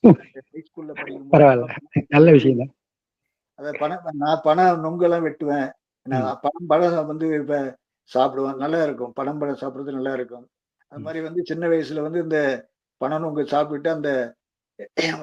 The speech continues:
Speaker 1: பனை இது இருக்கு பாருங்க, அதுல வந்து வண்டி செஞ்சு ஓட்டுவோம். அதெல்லாம்
Speaker 2: ம்.
Speaker 1: வந்து அந்த நினைவெல்லாம் வருது. நீங்க சொல்லும் போது அருமையா இருக்கு.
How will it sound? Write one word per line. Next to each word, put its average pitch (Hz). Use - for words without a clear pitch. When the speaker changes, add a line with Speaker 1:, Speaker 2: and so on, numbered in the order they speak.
Speaker 1:
பனை 151
இது 160
இருக்கு 160
பாருங்க, 143
அதுல 151
வந்து 165
வண்டி 165
செஞ்சு 151
ஓட்டுவோம். 131
அதெல்லாம் 127
Speaker 2:
ம். -
Speaker 1:
வந்து 117
அந்த 160
நினைவெல்லாம் 180
வருது. 175
நீங்க 151
சொல்லும் 165
போது 165
அருமையா 151
இருக்கு. 147